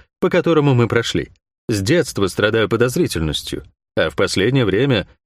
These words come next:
она очень болезненно отвечает на любую странность. Как только мы очутились в лесу, мне начало казаться, что за нами кто-то следит. Впрочем, на "казалось" далеко не уедешь. Если следили, то делали это мастерски.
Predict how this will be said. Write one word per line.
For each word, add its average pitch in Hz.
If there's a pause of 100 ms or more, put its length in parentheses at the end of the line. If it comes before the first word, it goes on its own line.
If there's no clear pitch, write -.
(120)
она 98
очень 170
болезненно 147
отвечает 120
на 160
любую 127
странность. 82 (500)
Как 101
только 196
мы 156
очутились 135
в 90
лесу, 92 (120)
мне 147
начало 180
казаться, 165
что 147
за 101
нами 165
кто-то 147
следит. 110 (500)
Впрочем, 101
на 95
"казалось" 104 (180)
далеко 135
не 101
уедешь. 139 (500)
Если 127
следили, 123
то 123
делали 160
это 139
мастерски. -